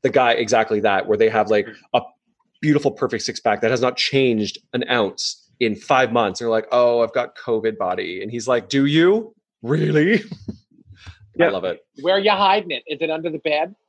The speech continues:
Speaker 1: Yeah. <laughs> But you're right. I think we, but that is a product of the time, and that is a product of the movies that we were st-, seeing at the time, 'cause it was one of those very, like,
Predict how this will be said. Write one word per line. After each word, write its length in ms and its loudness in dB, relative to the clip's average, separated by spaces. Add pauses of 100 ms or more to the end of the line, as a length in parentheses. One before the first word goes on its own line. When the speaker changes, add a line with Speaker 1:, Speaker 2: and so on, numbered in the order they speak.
(160)
Speaker 1:
Yeah. 160 2
<laughs> 360 0 (1000)
But 100 4
you're 80 6
right. 140 2
I 80 2
think 220 -2 (260)
we, 600 -10 (100)
but 180 -8
that 160 2
is 80 -2
a 60 0
product 340 0
of 80 -4
the 60 -2
time, 320 0
and 80 -2
that 100 0
is 80 -2
a 60 -4
product 260 -2
of 80 -4
the 60 -8
movies 280 -4
that 80 -8
we 120 -6
were 180 -4 (240)
st-, 320 -8
seeing 260 0
at 60 -2
the 60 -4
time, 200 -4
'cause 160 -6
it 60 0
was 140 -2
one 100 2
of 60 2
those 100 -2
very, 220 2
like, 240 2